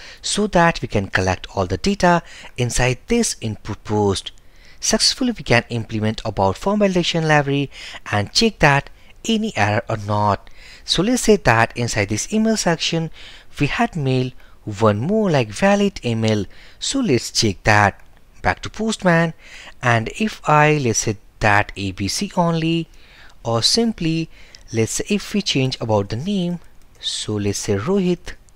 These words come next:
and if I write Rohit is simply here, mobile number something dummy value,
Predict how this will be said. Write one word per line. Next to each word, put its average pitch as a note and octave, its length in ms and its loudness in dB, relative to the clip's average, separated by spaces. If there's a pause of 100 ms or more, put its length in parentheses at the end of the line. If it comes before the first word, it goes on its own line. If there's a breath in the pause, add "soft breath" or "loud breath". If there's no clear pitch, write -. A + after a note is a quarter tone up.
(960 loud breath)
and G#2 280 0
if G#3 260 -2
I G3 180 6
write A#2+ 360 2
Rohit F3 420 -2
is D#3 120 0
simply G#3+ 420 -2
here, B2 420 2 (1500 soft breath)
mobile G2 500 2
number G2 280 -2
something F#2+ 360 -6
dummy F2+ 240 -4
value, E3+ 640 0